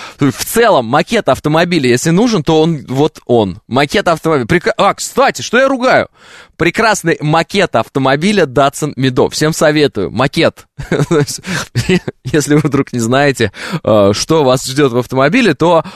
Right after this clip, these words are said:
э, так вот визуально можно посмотреть, где какие части расположены на автомобиле, э, сколько у него колес, например, как открывается дверь. Э, «Безопасность превыше всего», пишет Евгений. «Это Калина», пишет мне,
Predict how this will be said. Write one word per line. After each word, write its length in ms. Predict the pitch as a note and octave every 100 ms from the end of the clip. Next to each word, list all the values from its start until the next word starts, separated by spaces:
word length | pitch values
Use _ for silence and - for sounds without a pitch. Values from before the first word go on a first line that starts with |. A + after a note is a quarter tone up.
| D#3
э, 220 | - A#2
так 160 | A#2 D3
вот 140 | C#3
визуально 560 | C#3 D3+ E3+ A3 B3 D3+
можно 280 | C#3+ E3+ D#3
посмотреть, 560 | D3+ D#3 C#3+ - A2+
где 200 | - C#3
какие 320 | D3+ C#3 C3 A2+
части 340 | - F3+ -
расположены 720 | C#3+ C#3 C#3 C3 B2+ A#2 A2 - - - -
на 160 | G#2 G2+
автомобиле, 540 | - G#2 G2+ G#2 F#2 - -
э, 200 | F2 G#2 G#2
сколько 300 | E3 E3+ C3
у 60 |
него 220 | A#2 A2+
колес, 640 | G#2+ C3 A#2+ C#3+ D#3 D3+ -
например, 680 | B2 B2+ B2 A#2+ A2+ G#2 A2+
как 180 | C#3
открывается 640 | D3 - B2+ A#2 A2+ - A#2
дверь. 480 | A#2 A#2+ C#3 B2+ -
Э, 240 | A2 F#2+
«Безопасность 720 | E2+ C#3 E3 G3+ G#3 F3 D#3
превыше 380 | C3+ D3 D3+ D3+
всего», 340 | D3+ D3+ C3
пишет 380 | - B2 B2 - - -
Евгений. 420 | - C3 C#3+ C#3 A#2
«Это 180 | -
Калина», 580 | F3+ F#3+ G3 A3 G#3 E3
пишет 360 | - D3 - C#3
мне, 280 | E3+ D#3+